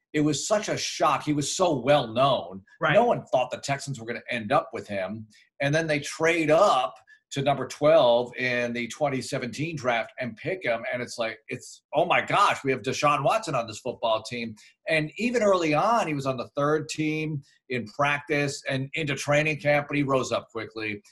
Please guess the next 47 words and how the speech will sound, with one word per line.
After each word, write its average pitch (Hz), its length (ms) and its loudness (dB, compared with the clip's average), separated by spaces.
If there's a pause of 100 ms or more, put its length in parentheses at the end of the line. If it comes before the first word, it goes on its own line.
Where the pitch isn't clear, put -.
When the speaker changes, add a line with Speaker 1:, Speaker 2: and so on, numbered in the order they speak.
Speaker 1:
Started, 131 580 2
it 151 60 -6
didn't 175 180 0
start 143 380 0
game 135 240 -4
one, 123 320 0
but 113 100 -6
he 113 100 -6
was, 110 300 -10
uh, 110 240 -2 (100)
take, 127 220 -6
he 123 140 -10
took 156 260 -4
over 123 380 0
at 107 80 -10
halftime 117 520 -6
of 101 160 -14
game 107 280 -8
one, 110 180 -4
and 104 100 -14
the 104 60 -12
rest 107 240 -10
is 95 160 -16
history. 113 320 -12 (240)
He's 131 220 -6
so 139 260 -2
phenomenal. 117 500 -4
They 107 220 -8
both 110 300 -10
are, 107 260 0 (240)
and 117 80 -10
it's 110 120 -16
great 117 200 -8
to - 80 -18
have 104 220 -6
them 95 160 -8
on 95 200 -6
this 92 220 -14
franchise. 95 640 -12 (460)
Speaker 2:
As 208 140 2
I 190 80 2
mentioned 185 320 -4
earlier, 170 320 0
we 165 300 -4
have 147 260 -2
their 139 180 -4
artifacts 139 800 -8